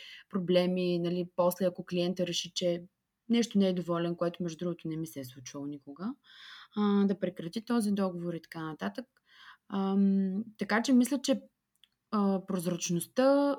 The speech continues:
от, хората отказват да подписват такива договори, защото обикновенно, ам, имат въпроси, а тези въпроси са,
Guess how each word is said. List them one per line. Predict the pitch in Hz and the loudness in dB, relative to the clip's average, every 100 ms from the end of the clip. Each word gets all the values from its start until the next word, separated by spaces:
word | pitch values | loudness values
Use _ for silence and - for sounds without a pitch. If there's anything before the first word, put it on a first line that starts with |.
| 453 | -2
от, | 214 202 - - | -2 -4 -6 -4
хората | 226 277 311 | 0 2 2
отказват | 240 220 220 269 | 0 2 2 2
да | 254 | 0
подписват | 196 190 233 269 269 | -2 -4 -4 -2 -2
такива | - 233 240 | -2 -2 2
договори, | 208 208 214 269 | 2 2 2 0
защото | 214 196 196 196 233 226 - _ - | 0 -2 -4 0 -2 -2 -10 _ -8
обикновенно, | 180 175 165 185 220 233 254 247 - - - _ | -6 -4 -2 2 6 6 4 0 -10 -20 -20 _
ам, | 175 175 170 170 170 170 185 - _ _ _ _ _ | -8 -6 -6 -6 -6 -8 -10 -14 _ _ _ _ _
имат | 196 202 170 | 2 2 2
въпроси, | 160 - 165 175 - | -4 -2 -2 -2 0
а | 269 202 | 0 2
тези | 208 214 202 | 2 2 0
въпроси | 185 190 226 - | 2 0 0 -4
са, | - | -4